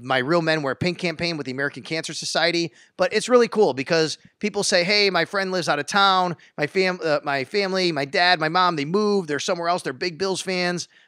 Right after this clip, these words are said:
Um, someone's going through a tough time. Can you say hello? Can you give 'em a uplifting message? Can you talk smack to my fantasy football friends?" Whatever it is,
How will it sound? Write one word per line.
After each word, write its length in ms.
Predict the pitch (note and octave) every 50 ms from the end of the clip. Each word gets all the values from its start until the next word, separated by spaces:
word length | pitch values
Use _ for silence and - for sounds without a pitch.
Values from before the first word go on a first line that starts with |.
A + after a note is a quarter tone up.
| _ -
Um, 160 | B2 B2+ B2+
someone's 320 | - - G#3 G3 G3 E3
going 140 | F#3+ F#3+ F3
through 120 | - E3+ D#3
a 40 | D3
tough 200 | - E3+ D3 -
time. 440 | - - G3 F3+ E3+ F3 F3+ E3+ D3+
Can 140 | - D3
you 60 | D#3+ D3+
say 160 | - E3 D3
hello? 440 | C#3+ C#3+ D#3+ F3+ F#3+ F#3+ F#3 F3+ D#3+
Can 120 | - D3
you 80 | C#3 C3+
give 140 | E3+ E3
'em 60 | D#3+ D3+
a 180 | C3+ A#2+ A2 _ _ - _ _
uplifting 480 | - G3 F#3+ G3 F#3+ D#3 - D#3 C#3 C#3+
message? 460 | E3 F#3 F#3 - - F#3 F3 D#3 -
Can 100 | - F3
you 60 | D3+
talk 260 | - - F#3+ E3+ E3+ -
smack 300 | - F#3 F#3+ F3+ E3+ -
to 60 | E3+
my 120 | D3+ C#3+ B2+
fantasy 380 | - - E3+ D#3+ D3 - C#3+
football 400 | - - G3+ - - F3 F3 D#3+
friends?" 320 | - F#3+ F#3 F3 F3 E3 D3
Whatever 280 | F#3+ A#3 C#4 A#3 G#3+ F3
it 60 | F3+
is, 380 | G3+ F3 A#2+ G#2 G2+ - -